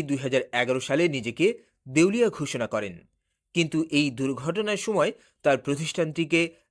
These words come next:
লাভজনক হিসেবে দেখানো হয়েছিল এবং তিনি তার সব সম্পত্তি স্ত্রীর নামে স্থানান্তর করার কিছুদিন পর এই বিমানে ওঠেন। ইউক্রেনীয়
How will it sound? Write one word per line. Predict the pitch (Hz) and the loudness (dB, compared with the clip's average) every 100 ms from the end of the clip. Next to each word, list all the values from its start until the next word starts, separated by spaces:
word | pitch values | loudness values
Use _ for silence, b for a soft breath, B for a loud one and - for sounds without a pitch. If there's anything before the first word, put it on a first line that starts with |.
| 120 | 0
লাভজনক | 127 170 180 165 160 - | 4 4 2 -4 -6 -6
হিসেবে | 143 147 143 | -6 0 0
দেখানো | 123 113 120 101 | 2 -2 -4 -6
হয়েছিল | 104 98 120 135 151 b b b | -6 -6 -4 -2 -2 b b b
এবং | 135 120 113 | -4 -4 -6
তিনি | - 156 | -2 -2
তার | 147 127 | 0 -2
সব | - 160 - | 0 0 0
সম্পত্তি | 120 101 110 98 143 175 175 b - | -8 -8 -10 -4 -4 -4 -8 b -8
স্ত্রীর | 143 - 214 | -8 -4 -4
নামে | 135 104 160 233 b b 156 | -2 -2 -2 -2 b b -4
স্থানান্তর | 156 196 190 175 143 | -2 -2 -4 -4 -2
করার | 135 131 120 | 2 2 2
কিছুদিন | 135 127 131 117 95 | -4 -6 -6 -6 -2
পর | 147 151 135 - b _ 180 | 2 2 0 -10 b _ -2
এই | 214 | -2
বিমানে | 170 135 110 101 | -2 -4 -4 -6
ওঠেন। | 98 - 85 - _ _ _ _ _ _ | -10 -14 -16 -18 _ _ _ _ _ _
ইউক্রেনীয় | 180 214 269 277 277 | -2 -2 -2 -4 0